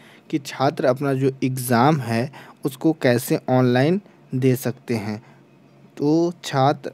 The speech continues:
आप जो भी होंगे वो घर पे बैठे उस एग्ज़ाम को दे सकते हैं।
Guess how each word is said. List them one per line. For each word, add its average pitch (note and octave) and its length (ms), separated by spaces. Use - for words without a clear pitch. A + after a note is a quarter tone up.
आप C3+ 260
जो D3+ 300
भी F3+ 180
होंगे C3+ 360
वो D#3+ 380
घर C#3+ 280
पे D#3 160
बैठे C3+ 460
उस D#3+ 240
एग्ज़ाम C3+ 400
को D3+ 280
दे C3+ 140
सकते C3+ 400
हैं। B2 360